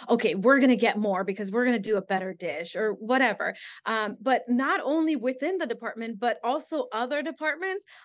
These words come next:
I've been saving clips of so many other departments that have been doing the same. And again, we're connecting with our community because at the end of the day, we're not that different. We all have to eat.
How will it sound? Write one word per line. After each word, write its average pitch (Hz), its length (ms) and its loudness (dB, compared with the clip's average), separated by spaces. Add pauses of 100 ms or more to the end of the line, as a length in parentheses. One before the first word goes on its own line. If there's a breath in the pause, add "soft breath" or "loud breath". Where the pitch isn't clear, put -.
I've 320 180 -6
been 392 160 -4
saving 269 420 -4
clips 247 440 -4
of 214 300 -6 (180)
so - 320 -6
many 277 320 -2
other 240 240 -4
departments 214 520 -8
that 202 100 -2
have 208 240 -2
been 202 160 0
doing 202 320 -2
the 190 100 -2
same. 196 540 -2 (320 loud breath)
And 277 240 0
again, 285 580 2
we're 254 240 -2
connecting 254 720 -2
with 208 160 -6
our 208 80 -4
community 220 540 -4
because 220 280 -6
at 262 100 -2
the 294 100 0
end 370 100 0
of 330 80 2
the 254 80 2
day, 285 240 -2
we're 330 240 -2
not 440 240 -4
that 302 240 0
different. - 680 -8 (580)
We 208 140 0
all 247 120 4
have 247 160 -2
to 233 80 -2
eat. 254 240 -2